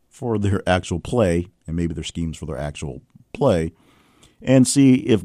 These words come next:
playing at a different school will give somebody a better chance to be better on the field.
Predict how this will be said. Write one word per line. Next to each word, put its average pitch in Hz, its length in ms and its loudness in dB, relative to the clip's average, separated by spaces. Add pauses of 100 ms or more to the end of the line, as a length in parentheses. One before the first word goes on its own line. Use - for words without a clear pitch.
playing 131 260 4
at 120 80 4
a 110 60 0
different 110 260 -2
school 110 340 0
will 92 120 0
give 95 200 -2
somebody 92 440 -4
a 87 40 -4
better 82 220 -6
chance 78 400 -8
to 80 240 -12 (560)
be 95 140 -2
better 85 260 -4
on 78 80 -6
the 78 60 -8
field. 104 420 0